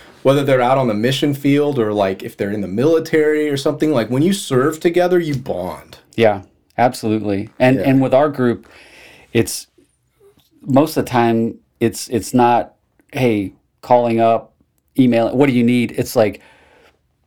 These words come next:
Speaker 2: "This is, this is what I think they probably need," or, "This is
Speaker 1: <laughs>
Speaker 2: what, what they want." And they just, you know, we just do it.
Speaker 1: Bring it, yeah.
Speaker 2: Um,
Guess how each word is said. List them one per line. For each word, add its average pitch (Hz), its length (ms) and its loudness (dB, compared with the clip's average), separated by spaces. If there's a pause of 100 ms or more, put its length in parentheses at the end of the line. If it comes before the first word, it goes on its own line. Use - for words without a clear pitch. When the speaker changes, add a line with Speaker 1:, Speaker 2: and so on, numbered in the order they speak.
(120)
Speaker 2:
"This 143 260 -2
is, 143 300 -4 (100)
this 143 180 0
is 156 100 -6
what 156 140 4
I 156 80 4
think 160 200 -2
they 160 100 2
probably 160 300 0
need," 170 340 0
or, 113 120 2
"This 131 260 4
is - 80 0
Speaker 1:
<laughs> 190 100 4
Speaker 2:
what, 165 240 2
what 151 200 4
they 156 120 2
want." 151 340 2
And 120 100 2
they 131 100 2
just, 135 220 2 (480)
you 131 120 4
know, 131 80 4
we 139 100 2
just 123 220 0
do 135 240 2
it. - 100 -2
Speaker 1:
Bring 120 220 2
it, 92 160 -4
yeah. 110 380 0 (340)
Speaker 2:
Um, 117 560 2